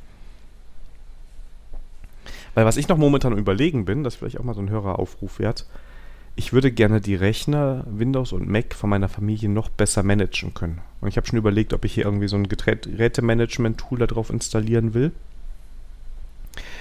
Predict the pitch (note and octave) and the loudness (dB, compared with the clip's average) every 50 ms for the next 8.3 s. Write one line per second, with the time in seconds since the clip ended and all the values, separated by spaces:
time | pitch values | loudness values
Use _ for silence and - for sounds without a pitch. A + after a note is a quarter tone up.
0 | - - - - - - - - - - - G2+ G2 G2 G#2 A2+ A#2 A#2+ A#2 A2 | -12 -12 -12 -14 -14 -14 -16 -14 -2 2 4 4 6 6 6 6 6 6 6 4
1 | A2 - - - - G#2+ A2 G#2+ G#2 G#2 G#2 G#2 G#2 G#2 G#2+ A2 G#2+ - - - | 2 0 -4 -4 0 2 2 4 4 4 4 4 4 2 2 2 0 -2 -2 -4
2 | - - - - - - - - - B2+ B2 - - A#2 - - A#2+ B2+ - - | -6 -10 -12 -16 -14 -12 -4 -2 0 0 0 0 -2 0 0 2 0 0 0 -4
3 | - B2+ - - - A#2 A2+ - - - - F#2+ - - F#2+ G2+ G#2 A2 A#2 - | -8 -10 -8 -4 -4 -4 -2 -2 -2 -2 -2 -2 0 0 0 2 4 6 4 6
4 | - B2 - - B2+ - - A2 - - G#2 G2+ F#2 - G2+ G2 - - - - | 4 2 2 0 0 0 -2 -4 -2 0 0 0 2 2 2 2 2 2 2 2
5 | A2 G#2 G#2 G#2 G#2 - - - - F#2+ F#2+ F#2+ F#2 - - - - - - - | 4 4 4 4 2 0 -4 -6 -4 -2 -2 -2 -4 -6 -10 -12 -12 -16 -16 -14
6 | - - - - - - - A2+ A2+ - - A2+ - - G2 F#2+ - - G#2+ G#2 | -16 -16 -16 -14 -2 2 4 4 4 4 4 2 2 2 0 0 2 4 4 4
7 | G#2 - - - - - - - - - G2+ G2+ F2+ - - - G2+ G2 - - | 2 2 -2 -4 -2 -4 -4 -2 -2 0 0 2 2 2 2 2 2 0 0 -2
8 | G2 G2 G2 G2 G2 | -2 0 0 0 -2